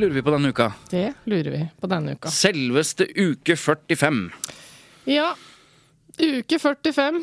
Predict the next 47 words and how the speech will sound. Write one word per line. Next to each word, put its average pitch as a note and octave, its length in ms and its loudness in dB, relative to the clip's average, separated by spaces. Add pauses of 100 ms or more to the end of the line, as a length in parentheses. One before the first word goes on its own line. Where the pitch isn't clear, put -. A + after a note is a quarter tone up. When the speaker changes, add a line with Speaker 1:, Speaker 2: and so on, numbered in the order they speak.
Speaker 2:
Hvorfor D#4+ 320 0
sier E4 160 0
du - 60 2
det? G4 80 0 (100)
Er - 60 4
det E4+ 100 2
noe D#4+ 220 0
Speaker 1:
<laughs> - 20 0
Speaker 2:
spesielt D4+ 400 -2
som D#4 160 0
er D4+ 400 0
med D4+ 140 0
den? A#4 180 -2
Speaker 1:
Jeg - 560 0
vet C#3+ 160 0
ikke, F3+ 140 2
jeg F3 160 -2
har F#3 180 2
absolutt - 320 -2
ingen D#3+ 420 2
forhold C3 380 0
til D3+ 160 2
uketall. E3+ 540 0 (480)
Jeg F#3+ 100 0
synes E3+ 160 0
det E3+ 60 6
er E3 80 -2
noe D#3 100 -6
tull, B3+ 220 2 (180)
i F3+ 80 2
hvert F3 160 0
fall F#3 160 0
når F3+ 160 0
folk E3+ 160 0
sier, D#3+ 240 0 (160)
«Det F3 100 2
må F#3 160 2
bli F#3+ 220 2
uke D3+ 240 -2
førtifem.» G3+ 480 2 (880)
Eller F3+ 180 2
hva F3 140 4
med F#3 160 2
uke F#3 160 -2
seks? - 380 0 (100)
Altså, F#3+ 160 4
jeg, E2 420 -2